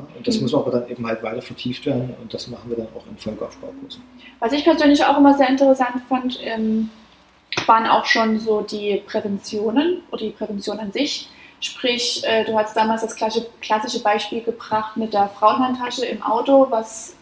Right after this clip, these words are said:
Speaker 2: in der hintersten Ecke geparkt wurde. Also das heißt, ihr oder man behandelt ja, und du behandelst ja auch in dem Fall schon präventive Situationen. Das heißt, was könnte man im Vorfeld schon machen, um dass man gar nicht erst in so eine Situation kommt,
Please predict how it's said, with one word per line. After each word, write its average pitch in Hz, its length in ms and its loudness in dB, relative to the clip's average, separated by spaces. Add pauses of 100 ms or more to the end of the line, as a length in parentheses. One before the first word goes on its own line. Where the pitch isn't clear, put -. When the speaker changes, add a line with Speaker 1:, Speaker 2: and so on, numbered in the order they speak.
(100)
Speaker 2:
in 233 200 -4
der 220 240 2
hintersten 226 400 -4
Ecke - 200 -2
geparkt 262 480 0
wurde. 269 340 4 (360)
Also 214 160 0
das 220 140 -4
heißt, 220 400 -4
ihr 214 320 2
oder 214 100 -4
man 214 160 -2
behandelt 214 360 -4
ja, 226 260 -4
und 208 140 -14
du 214 60 -8
behandelst 214 440 -8
ja 214 160 0
auch 220 60 -2
in 214 80 -2
dem 202 200 -4
Fall 220 220 0
schon 220 360 -2 (460)
präventive 240 1160 2
Situationen. 233 720 2
Das 220 180 -2
heißt, 214 300 0
was 214 260 -2 (120)
könnte 240 280 -2
man 220 160 0
im 214 120 -4
Vorfeld 240 480 0
schon 220 240 -2
machen, 214 240 0
um 220 260 -4
dass 214 160 -2
man 214 160 -4
gar 208 180 4
nicht 220 140 -4
erst 214 220 -2
in 214 80 -6
so 214 100 -8
eine 208 100 -8
Situation 202 560 -6
kommt, 196 300 -8